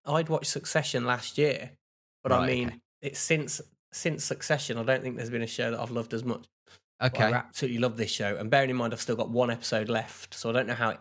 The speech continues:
Speaker 1: ends. So I think I'm gonna watch it tonight. Um, but this show is called The White Lotus. It's on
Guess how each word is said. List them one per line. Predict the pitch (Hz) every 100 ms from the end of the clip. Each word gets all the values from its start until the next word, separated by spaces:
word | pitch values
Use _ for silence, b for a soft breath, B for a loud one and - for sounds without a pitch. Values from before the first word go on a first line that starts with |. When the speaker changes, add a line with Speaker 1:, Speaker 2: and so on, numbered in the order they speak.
| 123
Speaker 1:
ends. | 117 104 98 101 - _ _ _ _ -
So | 113 101
I |
think | 101 117
I'm | 113
gonna | 110
watch | 107 110 -
it | - -
tonight. | - 107 101 87 - _ _ B B -
Um, | 123 117 113 110 - _
but | -
this | 147
show | 143 143 117
is | 113
called | - 110 110
The | 113
White | 117 123 135 131
Lotus. | 131 113 117 123 135 - - - _ _ _ _ _ _
It's | - -
on | 113 110 110 110